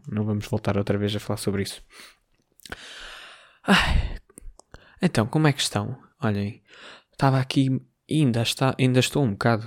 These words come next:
até às vésperas do podcast, um bocado a nadar no que é que eu ia falar, porque estava assim bué perdido. Ahm, porque estou mesmo numa fase um bocado,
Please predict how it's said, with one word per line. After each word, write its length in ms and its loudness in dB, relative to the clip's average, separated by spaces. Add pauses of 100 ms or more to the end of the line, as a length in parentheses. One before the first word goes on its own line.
(140)
até 280 2
às 140 4
vésperas 400 2
do 60 0
podcast, 580 -2
um 60 -2
bocado 720 0
a 280 0
nadar 360 2
no 80 -2
que 100 -2
é 40 2
que 80 -10
eu 60 6
ia 120 4
falar, 360 0
porque 140 -14
estava 220 -2
assim 480 -4
bué 160 0
perdido. 480 -4 (920)
Ahm, 560 -4 (760)
porque 220 -2
estou 240 0
mesmo 520 -2
numa 260 0
fase 320 -4
um 40 -4
bocado, 800 -6